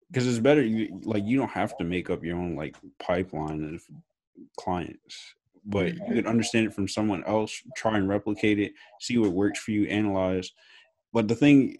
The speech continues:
Speaker 1: is, they've left blueprints for you to be able to capture the correct data that you need to find out how to get better at it.
Speaker 2: Yes. Exactly.
Speaker 1: I feel that. But unlike them,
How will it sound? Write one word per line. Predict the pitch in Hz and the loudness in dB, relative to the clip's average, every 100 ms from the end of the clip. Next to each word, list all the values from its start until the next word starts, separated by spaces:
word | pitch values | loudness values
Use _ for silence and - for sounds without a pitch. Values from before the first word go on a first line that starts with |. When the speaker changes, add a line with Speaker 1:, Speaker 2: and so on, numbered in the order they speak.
| - | 0
Speaker 1:
is, | 120 110 98 - _ _ _ - | 2 2 0 -6 _ _ _ -6
they've | 107 139 139 | 6 6 8
left | 147 110 92 | 6 6 0
blueprints | 95 117 135 151 156 156 151 | 2 6 6 6 6 4 4
for | - - | -6 0
you | 117 123 | 2 4
to | 104 | 2
be | 95 110 - | 2 0 2
able | 104 98 95 92 - | 2 2 0 -2 -2
to | 101 92 82 _ _ _ _ _ - | 0 0 -2 _ _ _ _ _ -2
capture | 101 104 - 98 92 | 2 2 2 -2 0
the | 87 | -2
correct | - 95 90 95 - - _ - 82 | -4 -2 2 2 -2 -10 _ -14 -2
data | 95 101 85 | 2 2 0
that | 85 82 | -2 -2
you | 87 | -2
need | 87 90 85 80 - _ _ _ _ _ _ - | 0 -2 -4 -6 -12 _ _ _ _ _ _ 0
to | 110 95 90 90 85 _ _ | 4 6 4 2 -2 _ _
find | - 135 139 | 2 8 8
out | 110 | 8
how | 123 123 | 8 6
to | 104 | 6
get | 101 80 | 4 2
better | 98 87 76 | 0 0 -4
at | 71 | -6
it. | - _ _ _ _ _ _ - | -12 _ _ _ _ _ _ -10
Speaker 2:
Yes. | 175 170 - _ _ _ _ _ _ | -8 -8 -18 _ _ _ _ _ _
Exactly. | 147 170 - - _ _ _ _ _ _ 90 | -12 -12 -12 -16 _ _ _ _ _ _ -10
Speaker 1:
I | 90 | -8
feel | 95 - 90 80 | -6 -6 -6 -6
that. | - - _ _ _ _ _ - | -10 -16 _ _ _ _ _ -2
But | 98 90 - _ _ _ _ _ _ | 0 0 -4 _ _ _ _ _ _
unlike | 123 131 110 95 | 4 4 4 2
them, | 98 95 92 | 0 -2 -2